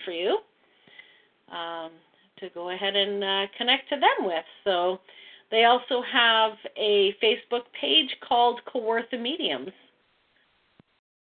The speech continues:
Uh, so, uh, um, I have joined their organization and, um, and, uh, participate in their events, and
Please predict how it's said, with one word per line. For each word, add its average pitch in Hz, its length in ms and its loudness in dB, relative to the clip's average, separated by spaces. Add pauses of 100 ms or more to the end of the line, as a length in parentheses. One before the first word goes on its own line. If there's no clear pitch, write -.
(180)
Uh, 180 300 -2 (100)
so, 190 380 2 (720)
uh, - 20 -12
um, 190 420 -8 (380)
I 190 140 -6
have 190 260 -4
joined 202 380 0
their 208 360 0
organization 226 960 -2 (960)
and, 220 640 -4
um, 208 580 4 (1300)
and, 202 440 -4
uh, 196 400 0 (280)
participate 240 760 0
in 226 120 0
their 226 240 2
events, 330 380 2
and 285 220 0